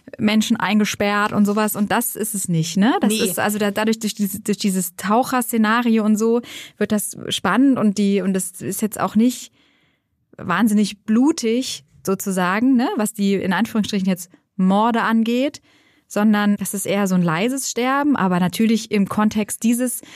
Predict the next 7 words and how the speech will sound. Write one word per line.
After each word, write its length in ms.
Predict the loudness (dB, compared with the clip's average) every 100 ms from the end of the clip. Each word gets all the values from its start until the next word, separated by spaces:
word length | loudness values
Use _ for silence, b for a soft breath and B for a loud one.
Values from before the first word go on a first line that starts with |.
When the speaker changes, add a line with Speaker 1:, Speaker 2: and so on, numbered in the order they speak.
| B B B -8
Speaker 1:
Szenarios 680 | -2 0 2 2 2 0 -6
umso 560 | -18 0 4 4 4 0
bedrohlicher, 840 | -2 0 2 4 2 0 -4 -4
Speaker 2:
Eben, 100 | -4
Speaker 1:
so, 100 | -2 -2 -2
ne, 300 | 0 2 2
Speaker 2:
genau. 200 | 2 2